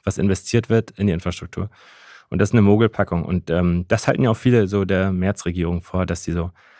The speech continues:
bisschen unwahr ist und, ähm, Sachen brechen, die sie vorher gesagt haben. Aber auch da, äh, glaube ich fest daran,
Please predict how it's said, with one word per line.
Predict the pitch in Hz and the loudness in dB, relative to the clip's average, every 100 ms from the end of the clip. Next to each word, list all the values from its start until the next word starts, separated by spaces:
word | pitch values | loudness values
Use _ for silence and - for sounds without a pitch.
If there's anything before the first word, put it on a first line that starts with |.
| - _ | -20 _
bisschen | 101 95 92 87 | 0 2 0 0
unwahr | 120 135 139 120 117 110 | 4 6 6 4 0 0
ist | 113 117 - - - _ _ | -4 -4 -8 -12 -18 _ _
und, | 92 90 85 - | -2 0 -2 -6
ähm, | 90 82 85 - | -4 -4 -6 -10
Sachen | - 87 - 90 | -6 -4 -2 0
brechen, | 101 104 | 0 0
die | 90 | -4
sie | 90 | -6
vorher | - 87 | -6 -4
gesagt | 90 98 - | -4 -6 -4
haben. | 117 120 - - | -6 -6 -14 -2
Aber | 127 | 2
auch | 139 | 2
da, | - 139 170 185 - | 4 2 2 -2 -4
äh, | 131 | -4
glaube | 117 117 143 | 2 2 2
ich | 156 | -2
fest | - 143 - | -4 -6 -2
daran, | 135 101 135 247 | 0 0 -2 -4